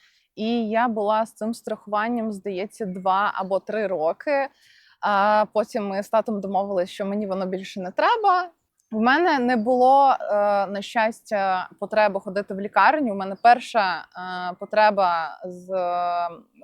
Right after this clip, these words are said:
по-, походом до лікаря була в двадцять другому році, коли мені треба було отримати документи для автошколи. І це мій перший контакт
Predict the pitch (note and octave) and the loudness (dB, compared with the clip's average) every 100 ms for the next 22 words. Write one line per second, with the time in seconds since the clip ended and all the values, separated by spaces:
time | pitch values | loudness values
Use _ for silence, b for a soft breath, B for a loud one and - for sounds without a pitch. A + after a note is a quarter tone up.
0 | - F#3+ D#3+ - F#3+ G3+ G#3 G3+ G3 G#3 | -12 -8 -8 -10 -6 -4 -2 -6 -8 -8
1 | A#3 G3+ F3+ F3+ F3 F3 E3+ F3 F3+ G3+ | -4 -4 -2 -2 -2 -2 -4 -6 -4 0
2 | G#3 G3+ F#3+ F3 F3+ F#3 F#3+ F#3+ F3+ - | 2 0 -2 -6 -2 -2 -2 -6 -6 -8
3 | _ _ _ _ _ _ _ _ G#3 D4+ | _ _ _ _ _ _ _ _ 0 2
4 | D#4+ C4+ G#3 F#3+ C4+ - D4 G#3+ G#3+ A3+ | 4 2 4 4 4 2 -4 -4 -2 0
5 | A#3+ A3 G#3+ G#3+ G#3 G3+ F#3+ F#3+ G3 G#3 | 0 -2 -2 -2 -2 -4 0 0 0 -4
6 | G3+ G#3 F#3 - G#3 G3 G3 - F#3+ D#3+ | -4 -6 -8 -6 -4 -4 -6 -8 0 0
7 | - F#3+ - - E3+ D3 C3+ D#3 _ _ | 0 -12 -12 -4 -2 -2 -6 -12 _ _
8 | _ _ _ - G3 G#3 G#3 G#3 G#3 G#3 | _ _ _ -8 -6 -6 -6 -6 -4 -4
9 | F#3+ G#3 A3 - G#3 G3 G3 F#3+ F#3 | 2 2 2 -6 -6 -6 0 0 0